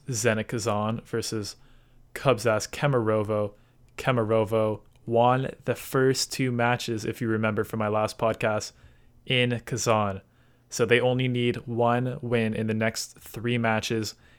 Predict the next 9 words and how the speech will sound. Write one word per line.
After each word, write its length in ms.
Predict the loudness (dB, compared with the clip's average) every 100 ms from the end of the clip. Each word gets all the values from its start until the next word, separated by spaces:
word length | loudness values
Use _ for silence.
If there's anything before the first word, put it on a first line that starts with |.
| _
in 100 | 2
order 320 | 4 4 2
to 200 | 0 -4
win 400 | 0 0 0 -2 -8 _ _ _ _
the 120 | -4 -2
Russian 580 | 0 0 0 -4 -6
Super 400 | -8 -6 -6 -4
League 280 | -4 -4 -6
title. 500 | -2 2 4 2 0